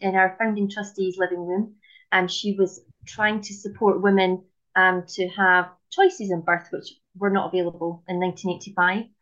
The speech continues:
Um, or if they were available, people didn't really know about it. So Nadine's view was just to provide information and advocacy for women who maybe had ideas about how they wanted to give birth and what kind of parents they wanted to be. And it very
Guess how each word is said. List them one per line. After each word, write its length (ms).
Um, 300
or 140
if 120
they 80
were 200
available, 340
people 220
didn't 260
really 240
know 160
about 340
it. 120
So 240
Nadine's 560
view 260
was 320
just 340
to 140
provide 460
information 600
and 140
advocacy 520
for 100
women 460
who 200
maybe 760
had 160
ideas 380
about 180
how 160
they 120
wanted 340
to 80
give 160
birth 200
and 140
what 160
kind 100
of 80
parents 400
they 120
wanted 400
to 140
be. 360
And 120
it 100
very 240